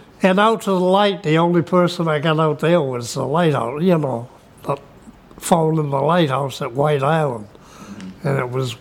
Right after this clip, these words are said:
Speaker 1: one of the guys, 'cause there was a crew of four there too.
Speaker 2: Now you mentioned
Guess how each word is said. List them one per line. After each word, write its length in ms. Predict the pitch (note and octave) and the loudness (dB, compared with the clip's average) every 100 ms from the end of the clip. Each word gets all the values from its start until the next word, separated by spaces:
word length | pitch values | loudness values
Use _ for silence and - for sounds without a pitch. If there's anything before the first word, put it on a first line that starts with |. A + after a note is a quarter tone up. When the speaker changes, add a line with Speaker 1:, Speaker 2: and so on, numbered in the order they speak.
| - | -2
Speaker 1:
one 160 | D#3 D3+ | 0 2
of 80 | C#3 | 0
the 100 | B2+ | 0
guys, 420 | C#3 D#3+ C#3 - | 0 2 0 -6
'cause 220 | - A#2+ | -8 -2
there 180 | C#3 D3 | 0 2
was 200 | C#3 C3+ | 0 -4
a 40 | |
crew 300 | - E3+ D3 | -4 0 0
of 100 | C#3 | -2
four 300 | - F#3 C#3 | -4 -2 0
there 260 | C#3 D#3 D3 | 2 2 0
too. 380 | - D3+ C3+ A2+ - - - - | -2 -4 -4 -6 -16 -20 -18 -4
Speaker 2:
Now 120 | C3+ | 0
you 140 | C3 | 0
mentioned 520 | B2+ C3+ C3+ C#3+ B2 | 0 0 0 -2 -2